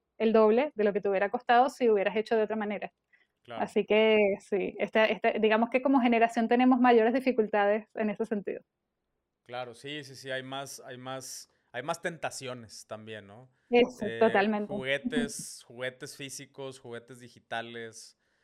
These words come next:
Speaker 1: Y es tanto
Speaker 2: eh,
Speaker 1: más fácil acceder a ellos también, como que
Speaker 2: es
Speaker 1: lo compras todo por internet y listo. <laughs>
Speaker 2: Sí, no se siente, ¿verdad? No, no se siente igual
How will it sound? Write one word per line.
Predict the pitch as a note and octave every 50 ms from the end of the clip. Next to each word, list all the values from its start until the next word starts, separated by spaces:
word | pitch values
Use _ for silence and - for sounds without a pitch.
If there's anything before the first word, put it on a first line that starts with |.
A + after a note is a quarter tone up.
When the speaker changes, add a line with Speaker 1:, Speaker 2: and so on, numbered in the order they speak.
| _ _ _ _ _ _ - - - -
Speaker 1:
Y | A#3
es | A3 G#3
tanto | A#3+ A#3 A#3 C4
Speaker 2:
eh, | B3+
Speaker 1:
más | C4 C4 C4
fácil | C#4+ C4+ C#4 - D4 B3+ B3
acceder | B3+ - A#3+ A3+ A3+ A3
a | A#3 A#3+
ellos | B3 B3+ B3+ B3+
también, | B3+ B3 A3+ A3 A#3+ B3+ C4+ C#4 C4+ B3+
como | - G#3+ G3+ G3+ G3
que | G3
Speaker 2:
es | G3+
Speaker 1:
lo | G#3 G#3 G3+
compras | - A3+ A3 B3 B3+
todo | B3+ C4 B3+ B3
por | C4+ C4
internet | B3+ B3+ A#3 A3 A3+ A#3 A#3 A#3
y | A#3+
listo. | B3+ C4 B3+ - _ - B3+ - - -
<laughs> | C4 C4+ -
Speaker 2:
Sí, | C4+ - - D4 C#4 B3+ C4 B3
no | A#3+ C3+ C3+
se | - D#3
siente, | - - D3+ D3+ - D3 - - B2+
¿verdad? | A#2 A2+ A#2 A#2+
No, | B2+ C#3
no | C#3 C3+ C#3 C3+
se | D3+ D#3+
siente | - D#3+ D#3 D#3 D#3 - D#3+
igual | D3+ D3 C#3 C#3 C#3 C#3+ D3 D3 C#3+ C3 A2 G2+